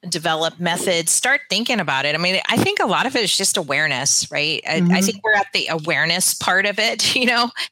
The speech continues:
Speaker 1: <laughs> than, you know, actually taking actions specifically. Um, but for those that are more kind of forward thinking, might be a little further down here, have already been aware of it or are thinking about it now.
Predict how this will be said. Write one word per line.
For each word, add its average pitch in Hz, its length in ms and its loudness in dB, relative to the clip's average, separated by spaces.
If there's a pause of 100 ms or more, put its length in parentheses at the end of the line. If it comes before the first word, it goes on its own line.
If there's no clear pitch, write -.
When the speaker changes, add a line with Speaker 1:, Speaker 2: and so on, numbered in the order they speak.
(160)
Speaker 1:
<laughs> - 880 -4
than, 175 520 0
you 185 280 -2
know, 170 200 0
actually 165 420 0
taking 151 420 -2
actions 147 540 -2
specifically. 156 880 -4 (420)
Um, 135 400 -2
but 160 280 -6
for 185 120 -2
those 170 340 0
that 170 140 -2
are 147 220 0
more 147 420 0
kind 170 260 -4
of 151 260 -4 (600)
forward 196 400 0
thinking, 175 600 -2
might 170 420 -2
be 175 140 -2
a 165 60 0
little 170 220 0
further 165 400 0
down 160 320 0
here, 160 340 2
have 160 220 -2
already 151 400 0
been 151 220 -4
aware 147 300 0
of 147 100 -4
it 151 160 -2
or 143 180 -2
are 143 200 -2
thinking 156 440 -6
about 143 240 -2
it - 140 -6
now. 143 360 -4